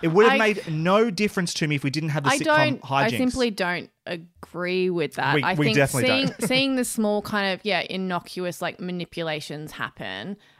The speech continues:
Speaker 2: and it being laughed at that, you know, "Oh, he's, he's so clueless that he needs to call his wife to find the Crisco," or whatever. Like, small innocuous things like that altogether.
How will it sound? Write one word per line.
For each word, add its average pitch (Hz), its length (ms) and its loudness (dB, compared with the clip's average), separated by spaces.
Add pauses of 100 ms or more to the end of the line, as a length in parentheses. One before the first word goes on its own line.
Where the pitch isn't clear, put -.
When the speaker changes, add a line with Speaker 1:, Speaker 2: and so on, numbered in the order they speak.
(120)
Speaker 2:
and 180 460 -4 (120)
it 180 260 -6
being 185 440 -4
laughed 165 460 -2
at 165 160 -4
that, - 160 -8
you 180 80 -6
know, 175 220 -2 (100)
"Oh, 277 220 6
he's, - 280 -6
he's 247 220 0
so 262 320 0
clueless 196 520 -2
that 180 120 -6
he 180 140 0
needs 170 220 -4
to 180 100 -12
call 170 260 -8
his 160 140 -6
wife 143 300 -6
to 165 100 -14
find 151 480 -12 (400)
the 180 120 -6
Crisco," 160 520 -8
or 156 100 -6
whatever. - 320 -8
Like, 160 260 -4 (100)
small 269 460 0
innocuous 202 560 -2
things 170 320 -8
like 160 280 -8
that - 480 -2 (400)
altogether. 220 360 0